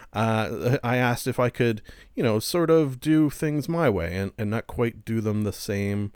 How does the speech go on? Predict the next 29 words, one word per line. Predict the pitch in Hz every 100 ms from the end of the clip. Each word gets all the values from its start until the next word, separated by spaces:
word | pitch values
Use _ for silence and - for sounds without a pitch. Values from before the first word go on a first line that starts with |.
| - - - -
uh, | 101 98 92
as | 101 101 101 -
others | 120 113 107 -
have | 90
done. | 95 80 87
So | - 110 104 - _ -
I'm, | - 127 -
I'm | 113
gonna | 151 170
do | 170
sort | 160 - 156
of | 127
a, | 110 101 - - -
a | 110
hybrid | 101 - 131 135 95 82 107 - - - - -
where | 113 113 113 113
I | 107 110 110
have, | 110 113 110 107 107 -
uh, |
uh, | 101 92 90 104 92 - 58 98 - _ _ -
using | 143 196 208
Foundry | - 147 156 160
for | 156 170
the |
most | 120 104 -
part, | - 92 123 -
and | 110
I've | 107 101
uploaded | 123 - 131 127 127 127